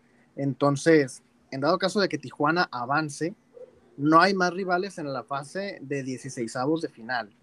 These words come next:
O es Pumas, o es el D C United, o es el C F Montreal, ¿no?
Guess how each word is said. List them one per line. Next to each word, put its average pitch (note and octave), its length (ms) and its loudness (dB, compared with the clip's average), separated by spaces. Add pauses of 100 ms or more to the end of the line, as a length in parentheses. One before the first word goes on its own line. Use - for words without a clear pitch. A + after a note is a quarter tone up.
(380)
O C#3 200 6
es F3 200 4
Pumas, D4 540 0 (1500)
o C#3+ 220 10
es E3 260 6
el D#3 180 0
D F3+ 120 -6
C F3 220 -2
United, G3+ 400 0 (240)
o C#3 200 0
es C#3+ 300 -2 (140)
el A#2 520 -6
C D3+ 220 2
F C#3+ 160 -2
Montreal, C3+ 480 -2 (1120)
¿no? E3 220 -12